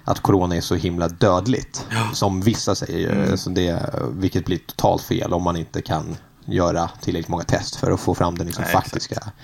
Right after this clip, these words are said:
Speaker 2: Men vi
Speaker 1: siffran.
Speaker 2: kan väl säga att tendensen,
Speaker 1: Ja.
Speaker 2: eh, det blir väl ett, eh, vagt ord, men vi ser i alla fall en utplaning om vi ser globalt. Eh, och det är de, eh, länder som däremot visar en stigande trend, så hittar vi England och Turkiet bland annat.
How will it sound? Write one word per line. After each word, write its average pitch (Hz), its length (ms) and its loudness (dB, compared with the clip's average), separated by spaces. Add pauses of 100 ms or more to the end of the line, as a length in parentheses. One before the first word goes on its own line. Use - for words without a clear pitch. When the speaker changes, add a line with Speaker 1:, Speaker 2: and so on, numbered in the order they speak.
(280)
Speaker 2:
Men 120 180 0
vi 107 60 0
Speaker 1:
siffran. 104 140 0
Speaker 2:
kan 110 140 0
väl 107 100 0
säga 98 160 0
att - 120 -6
tendensen, 107 1040 0
Speaker 1:
Ja. 92 140 4 (340)
Speaker 2:
eh, 87 260 -2
det 90 160 -2
blir 95 140 2
väl 92 120 2
ett, - 180 -8
eh, 87 200 -2 (360)
vagt 110 400 2
ord, 90 200 0
men 101 180 2 (640)
vi 110 160 -4
ser 127 80 2
i - 20 6
alla 117 100 4
fall 113 120 4
en 117 100 2
utplaning 104 580 2
om 98 140 0
vi 95 220 0 (180)
ser 92 260 2
globalt. 92 680 0
Eh, 101 380 0
och 92 180 2
det 104 220 2
är 95 40 2
de, 98 400 2
eh, 95 360 2
länder 95 300 0
som 95 180 -4
däremot 92 320 0
visar 95 140 0
en 92 60 -2
stigande 110 500 2
trend, 127 360 0
så 117 60 -2
hittar 90 240 0
vi 90 120 2
England 90 460 0
och - 100 -8
Turkiet - 560 -4
bland - 160 -2
annat. - 220 -10